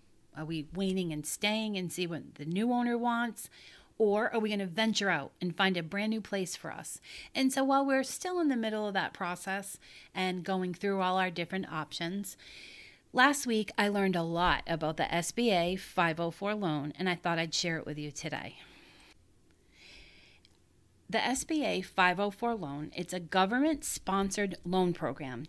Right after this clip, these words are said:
designed to provide long-term financing to small businesses for the purchase of major fixed assets such as real estate, buildings, and equipment. This program offers lower down payments,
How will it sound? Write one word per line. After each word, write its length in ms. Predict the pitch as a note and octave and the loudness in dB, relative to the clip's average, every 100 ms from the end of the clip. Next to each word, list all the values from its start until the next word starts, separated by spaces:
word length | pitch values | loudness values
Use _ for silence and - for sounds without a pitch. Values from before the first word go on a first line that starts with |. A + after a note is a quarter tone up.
| - | -6
designed 400 | F3 F3+ G3+ G#3+ | -2 0 0 0
to 100 | A#3+ | 0
provide 540 | A#3+ F#3+ E3 D#3+ D#3+ - | 0 0 0 0 -4 -4
long-term 640 | E3+ F3 F#3+ G3 C4 C4 | -2 0 0 0 2 2
financing 680 | - F#3+ E3 D3 D#3 E3+ E3+ | 0 0 0 -2 -4 -2 -4
to 140 | F3+ | -4
small 320 | E3 F#3 F3 | -4 0 0
businesses 680 | F#3+ F#3 D#3+ D#3 - F#2+ - - - - - | 2 0 -2 -6 -6 -8 -10 -14 -18 -20 -4
for 120 | G#3+ | 0
the 120 | G#3+ | 0
purchase 480 | G3 A3+ A3 A#3+ - | 0 -2 0 0 0
of 180 | F3+ E3+ | -2 0
major 460 | F#3 F3+ F3+ A#3+ | 0 0 2 0
fixed 420 | B3 - G#3+ - - | -2 -2 -2 -2 0
assets 600 | E3+ D#3 C#3 D#3 - - - - | 0 0 -2 -2 -4 -12 -16 -10
such 280 | - A#3 A3+ | -2 -2 0
as 220 | F#3+ E3+ - | -2 -2 -2
real 240 | F3+ F3+ | 0 2
estate, 500 | G#3+ - C4+ C#4+ D4+ - - - - | 0 -2 0 2 0 -6 -20 -20 -4
buildings, 600 | - G3 F3 E3 E3+ E3+ - | 4 6 6 2 0 -4 -2
and 140 | F3 E3 | -2 0
equipment. 420 | - - - - - - _ - - - - - | -2 -6 -6 -16 -18 -20 _ -20 -20 -20 -20 0
This 220 | C4 C#4+ | 0 2
program 440 | - A#3 G3 F#3+ F#3+ | 2 2 4 0 0
offers 420 | E3 - D#3 - - | -2 -4 -8 -8 -8
lower 340 | E3 F3 G#3+ | -4 0 0
down 280 | B3+ C4+ D4 | 2 2 0
payments, 560 | C#4 D#3 D3 C3 - | 0 -4 -4 -6 -12